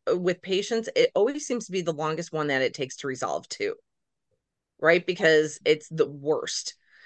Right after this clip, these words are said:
And so, and not only that, but, you know,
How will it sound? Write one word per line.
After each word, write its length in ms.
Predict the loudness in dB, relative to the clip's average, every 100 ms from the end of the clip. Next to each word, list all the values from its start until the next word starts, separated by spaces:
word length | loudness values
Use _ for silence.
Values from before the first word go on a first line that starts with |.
| -20 -20 -20 _ 6
And 240 | 6 6
so, 720 | 4 8 10 12 12 10 6 2 _ _ _ _ _
and 160 | 4 6
not 180 | 6
only 240 | 6 4 2
that, 380 | 4 4 4 2
but, 380 | 0 2 4 2 _ _ _ _ _ _ _ _ _ _ _ _ _ _ -6
you 160 | 0
know, 300 | 2 2 2